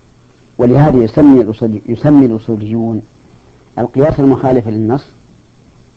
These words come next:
يسمونه فاسد الاعتبار، يعني لا اعتبار،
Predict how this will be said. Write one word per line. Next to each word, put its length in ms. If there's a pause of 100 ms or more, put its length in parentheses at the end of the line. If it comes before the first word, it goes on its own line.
(120)
يسمونه 880
فاسد 380
الاعتبار، 520 (1080)
يعني 360
لا 80
اعتبار، 440